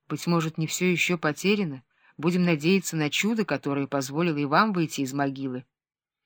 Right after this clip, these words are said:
Я не понимала его, я была в бреду. Мне хотелось встать, бежать, кричать, но я не могла пошевелиться, а у бедного Маркуса не было ни сил, ни времени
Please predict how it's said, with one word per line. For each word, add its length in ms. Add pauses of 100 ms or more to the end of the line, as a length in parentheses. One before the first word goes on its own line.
(300)
Я 180
не 100
понимала 500
его, 220
я 160
была 220
в 60
бреду. 400 (420)
Мне 100
хотелось 400
встать, 380
бежать, 480
кричать, 540 (460)
но 80
я 160
не 100
могла 540
пошевелиться, 760 (540)
а 140
у 40
бедного 320
Маркуса 580
не 140
было 180
ни 120
сил, 300
ни 120
времени 540